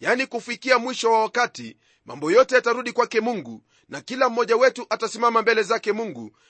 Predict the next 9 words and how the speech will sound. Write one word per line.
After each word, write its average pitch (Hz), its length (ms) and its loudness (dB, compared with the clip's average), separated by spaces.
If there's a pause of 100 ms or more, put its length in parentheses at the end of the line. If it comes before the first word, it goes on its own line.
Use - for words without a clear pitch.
na 180 120 -2
kutoa 233 440 4
hesabu 196 340 2
yake. 175 360 0 (600)
Ndugu 185 280 0
msikilizaji, 202 840 0 (280)
utatoa 226 420 4
hesabu 220 400 0
ipi 143 400 -6